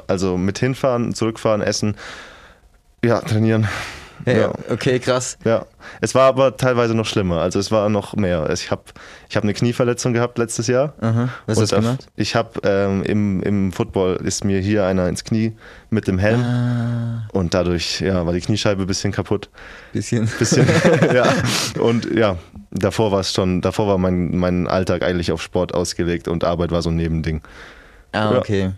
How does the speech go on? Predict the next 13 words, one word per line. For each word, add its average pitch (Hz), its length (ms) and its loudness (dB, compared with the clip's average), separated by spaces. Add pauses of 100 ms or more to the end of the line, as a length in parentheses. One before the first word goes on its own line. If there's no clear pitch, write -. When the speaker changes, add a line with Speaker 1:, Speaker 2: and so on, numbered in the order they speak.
Speaker 1:
Und 95 140 0
dann 92 120 2
kam 101 220 0
jetzt - 180 -4
halt 107 180 0
Arbeit 92 380 0
ultra 87 540 0 (200)
heftig 87 420 -2
auf 82 100 -2
einmal 85 340 0
alles. 82 420 -2 (400)
Und 82 300 -6 (200)
ja. 95 160 0